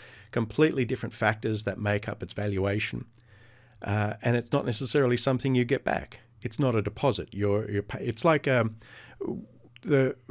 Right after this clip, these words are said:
you know, uh, chapter one on what are options, it talks about an option being an insurance policy. So they co-, talk about calls and puts. A put option is like a, a, like a, a insurance policy. So you, when you pay your insurance premium each year, you don't get that back, do you?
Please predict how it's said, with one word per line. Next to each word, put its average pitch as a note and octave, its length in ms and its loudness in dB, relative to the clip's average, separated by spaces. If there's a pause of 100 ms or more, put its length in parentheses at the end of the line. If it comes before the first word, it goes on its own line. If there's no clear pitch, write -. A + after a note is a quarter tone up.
(200)
you D3+ 80 -2
know, A#2+ 160 0
uh, B2+ 140 0 (240)
chapter - 260 4
one A#2 220 6
on G2+ 140 4
what G#2+ 160 6
are G2+ 220 8
options, G#2 420 0
it F#2 80 -8
talks A2 260 0
about G2+ 240 4
an A2 80 4
option A2+ 320 2
being G2+ 280 6
an F#2+ 100 4
insurance G#2 500 0
policy. - 560 -6 (420)
So G2+ 360 2
they G2 100 2
co-, - 220 -6
talk A2+ 120 0
about G#2 240 0
calls A2+ 300 0
and F#2+ 120 -2
puts. - 260 4
A F2+ 40 -4
put B2+ 220 6
option G2+ 280 2
is F#2 140 0
like F#2+ 240 4
a, G2 280 0
a, G#2 140 0
like F#2+ 220 0
a, F#2 260 -4
a G2+ 200 -4
insurance G2+ 420 -2
policy. - 480 -8 (460)
So - 120 -4
you, G#2+ 240 0 (200)
when B2 220 0
you A#2 80 2
pay A#2 260 0
your G#2+ 420 4 (180)
insurance A#2+ 420 2
premium C3+ 720 6
each A2+ 300 0
year, B2 140 6
you A2+ 180 4
don't D3+ 240 2
get - 200 -4
that C#3+ 220 2
back, - 240 -8
do B2 100 0
you? F2+ 260 0